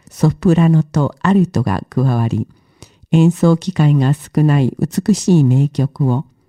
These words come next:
倉敷作陽大学出身者を中心とした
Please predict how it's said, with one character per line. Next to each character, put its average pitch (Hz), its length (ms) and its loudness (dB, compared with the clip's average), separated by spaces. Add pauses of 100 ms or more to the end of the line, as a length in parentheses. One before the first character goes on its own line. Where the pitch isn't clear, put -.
(360)
倉 147 240 2
敷 - 280 -6
作 - 320 -4
陽 202 200 2
大 185 240 2
学 135 240 -2
出 - 160 -4
身 156 340 -2
者 135 180 -4
を 131 120 -2
中 147 240 -2
心 143 260 -2
と 127 220 -4
し - 200 -10
た - 200 -8